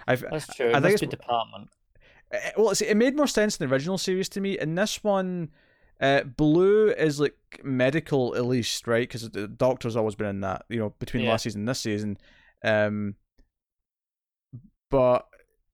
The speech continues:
Speaker 2: 'Cause I think original series blue was science, which also covered medical.
Speaker 1: Yes.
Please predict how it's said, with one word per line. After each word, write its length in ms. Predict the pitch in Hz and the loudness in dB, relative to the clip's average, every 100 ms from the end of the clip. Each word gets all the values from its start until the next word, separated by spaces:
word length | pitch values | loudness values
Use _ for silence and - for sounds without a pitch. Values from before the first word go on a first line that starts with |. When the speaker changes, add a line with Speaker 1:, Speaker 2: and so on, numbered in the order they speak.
| - - 120 127 - | -20 -18 -20 -20 -16
Speaker 2:
'Cause 160 | - 143 | -6 -2
I 80 | 160 | 0
think 200 | 185 - | -2 -2
original 320 | 160 175 175 | -2 -2 -4
series 300 | - 170 135 | -4 -2 -2
blue 400 | - 135 156 175 | -4 0 2 2
was 360 | 151 135 - - | 0 -2 -4 -10
science, 760 | - - 143 120 98 - - - | -10 -2 0 0 -4 -10 -12 -8
which 240 | 120 - - | -8 -6 -4
also 320 | 131 - 113 | -4 -4 -6
covered 320 | - 107 98 | -4 -6 -4
medical. 500 | 107 98 - 101 - - | -6 -8 -10 -18 -16 -2
Speaker 1:
Yes. 380 | 131 113 98 | 2 2 0